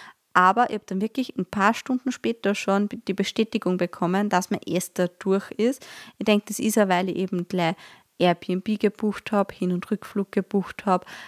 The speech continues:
Äh, von dem her wissen Sie, ich bin nicht gekommen, um zu bleiben. Ich, für mich geht's wieder nach Hause.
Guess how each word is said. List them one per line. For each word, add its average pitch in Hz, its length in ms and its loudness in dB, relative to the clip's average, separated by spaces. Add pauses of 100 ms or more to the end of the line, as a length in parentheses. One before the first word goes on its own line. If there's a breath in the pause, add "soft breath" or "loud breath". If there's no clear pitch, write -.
(180 loud breath)
Äh, 180 120 4
von 180 180 0
dem 185 160 2
her 175 160 2
wissen 185 340 0
Sie, - 220 -4
ich - 300 -2
bin 180 260 2
nicht 220 260 0
gekommen, 196 460 0
um 196 140 -2
zu 196 120 -10
bleiben. 175 540 2 (140)
Ich, - 240 -4
für 180 160 0
mich 190 160 2
geht's 175 260 -2
wieder 170 220 -2
nach - 340 -6
Hause. 196 560 4